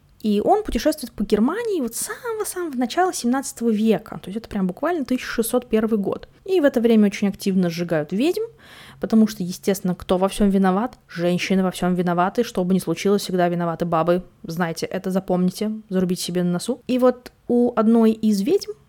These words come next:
якобы, а, которую сжигают на костре, у нее остается маленькая девочка, которая под пытками признается, что ее мать колдовала. Девочку зовут Агата,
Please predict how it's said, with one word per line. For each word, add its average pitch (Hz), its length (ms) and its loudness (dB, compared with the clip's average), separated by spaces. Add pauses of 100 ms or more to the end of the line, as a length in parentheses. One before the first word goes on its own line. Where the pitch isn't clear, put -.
(300)
якобы, 180 460 -2 (440)
а, 208 500 -2
которую 208 320 0
сжигают 185 300 0
на 190 60 -2
костре, - 300 -4
у 370 80 0
нее 262 120 0
остается 240 360 0
маленькая 214 340 2
девочка, 415 400 -2
которая 220 560 0
под 208 200 -8
пытками 233 340 -2
признается, 220 580 4
что - 200 -8
ее 156 80 -6
мать 156 160 -8
колдовала. 311 580 0
Девочку 190 320 -4
зовут 190 160 -8
Агата, 240 460 0